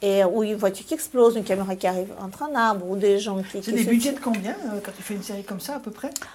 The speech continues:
Speaker 1: Ah, là, je veux te dire, avec un convertisseur en ligne, parce que je me
Speaker 2: Tu les
Speaker 1: Ah.
Speaker 2: connais en roubles ?
Speaker 1: C'est à peu près,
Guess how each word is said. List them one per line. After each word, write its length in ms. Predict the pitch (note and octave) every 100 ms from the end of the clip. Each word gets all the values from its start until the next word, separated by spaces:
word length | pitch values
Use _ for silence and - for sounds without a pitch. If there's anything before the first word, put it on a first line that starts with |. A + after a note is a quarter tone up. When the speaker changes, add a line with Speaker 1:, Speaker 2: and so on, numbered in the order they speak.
| - -
Speaker 1:
Ah, 220 | - A3 G#3+
là, 220 | B3 E4+
je 120 | C4+
veux 60 | F#3+
te 100 | F#3+
dire, 240 | F#3+ B3+ -
avec 200 | D3+ -
un 40 |
convertisseur 600 | E3+ B3+ B3 - G3+ F3+ F#3
en 160 | F#3 G3
ligne, 140 | A#3+ C#4+
parce 180 | G3 -
que 140 | F#3
je 100 | D#3+
me 40 | D3 C#3 D3+ D#3 D#3+ - _ _ -
Speaker 2:
Tu 40 | G3
les 60 | F#3
Speaker 1:
Ah. 40 | E3+
Speaker 2:
connais 180 | F3
en 80 | F3
roubles ? 300 | E3+ G3 D3+ - - -
Speaker 1:
C'est 140 | - B3+
à 40 |
peu 80 | C4
près, 140 | C4+